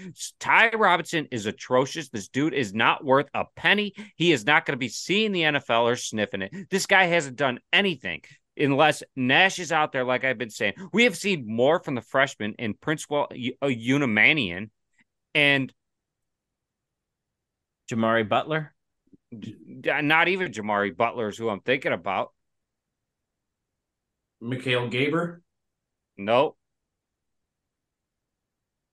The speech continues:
Speaker 1: And Cameron Lenhart, my guy I called at the beginning of the year.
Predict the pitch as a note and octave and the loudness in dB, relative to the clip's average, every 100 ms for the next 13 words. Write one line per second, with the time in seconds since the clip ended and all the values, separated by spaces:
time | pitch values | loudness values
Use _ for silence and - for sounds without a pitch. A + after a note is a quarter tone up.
0 | _ _ _ _ _ _ _ _ _ _ | _ _ _ _ _ _ _ _ _ _
1 | D3 C3 - E3+ F#3 F#3+ F#3+ F#3+ D#3+ _ | -8 -8 -2 2 4 4 0 -2 -8 _
2 | _ - A#2+ C3+ C#3+ C3+ B2+ A#2 A2 - | _ -8 0 4 4 4 4 4 2 -6
3 | A2 D3+ G#3 F3 F3 E3+ D#3+ D3 D3 C3+ | 2 4 4 4 6 6 4 2 -2 -2
4 | B2+ A2 C3 D#3 D#3+ D3 B2+ A2 G#2+ | -8 -6 -4 -2 -4 -4 -2 0 -2